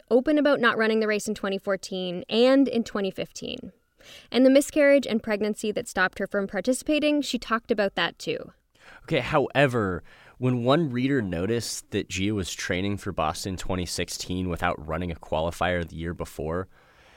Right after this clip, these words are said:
Speaker 2: that reader sent a tip to Marathon Investigation, to our, our man Derek Murphy.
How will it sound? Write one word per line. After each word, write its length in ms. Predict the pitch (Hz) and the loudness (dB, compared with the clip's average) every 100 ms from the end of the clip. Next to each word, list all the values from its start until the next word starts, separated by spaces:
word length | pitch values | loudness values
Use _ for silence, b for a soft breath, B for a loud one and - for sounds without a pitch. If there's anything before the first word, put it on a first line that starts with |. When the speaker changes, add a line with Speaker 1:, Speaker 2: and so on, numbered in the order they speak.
| b | b
Speaker 2:
that 280 | 98 120 131 - | 0 2 2 -2
reader 420 | 104 104 113 139 | -4 -2 2 0
sent 240 | - 127 | 0 -2
a 60 | 107 | -2
tip 440 | - - 131 - | -4 -2 -2 -2
to 340 | - - 104 95 | -6 -2 0 0
Marathon 460 | 101 113 - 104 | 2 2 2 0
Investigation, 760 | 95 90 98 - 101 98 82 71 _ - | 0 0 -2 -2 0 0 -2 -8 _ -14
to 260 | - 92 87 | -6 -4 -2
our, 300 | 87 85 78 | -2 -2 -4
our 100 | 90 | -6
man 240 | 92 92 | -2 -4
Derek 280 | 82 95 87 | -2 -2 0
Murphy. 380 | 107 107 76 - | 0 0 0 -8